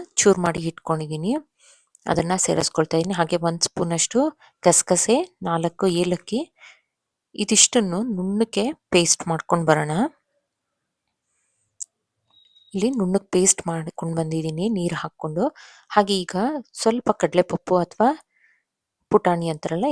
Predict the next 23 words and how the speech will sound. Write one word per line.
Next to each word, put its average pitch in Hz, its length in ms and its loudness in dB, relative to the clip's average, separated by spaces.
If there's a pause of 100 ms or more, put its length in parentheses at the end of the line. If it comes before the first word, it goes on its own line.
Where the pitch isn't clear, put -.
ಇದನ್ನ 208 220 -2 (180)
ತರ್ತರಿಯಾಗಿ 214 640 4 (440)
ರುಬ್ಕೊಳ್ಳೋಣ, 165 580 2 (240)
ತುಂಬಾ 180 240 2 (100)
ಪೇಸ್ಟ್ - 320 0
ಮಾಡೋದ್ 151 300 -8
ಬೇಡ. 156 100 0 (1400)
ಈಗ 175 100 -4 (120)
ನೋಡಿ, 165 220 0
ಇಲ್ಲಿ 196 140 -2 (120)
ತರ್ತರಿಯಾಗಿ 170 640 2
ರುಬ್ಬಿಟ್ಕೊಂಡಿದೀನಿ. 160 840 -2 (1500)
ಈಗ 196 180 0 (120)
ಒಂದ್ 180 180 -4
ಕುಕ್ಕರ್‌ಗೆ 220 380 4
ನಾನು 156 220 -2 (200)
ಒಂದ್ 240 180 2 (100)
ಕಪ್‌ನಷ್ಟು 175 520 0 (400)
ಬೇಳೆ 180 260 6
ತಗೊಂಡಿದೀನಿ, 160 520 -4 (520)
ಇದ್ಕಿದ್ 185 400 -4
ಬೇಳೆ. 170 220 2 (540)
ಅವರೆಕಾಯಿನ 180 560 2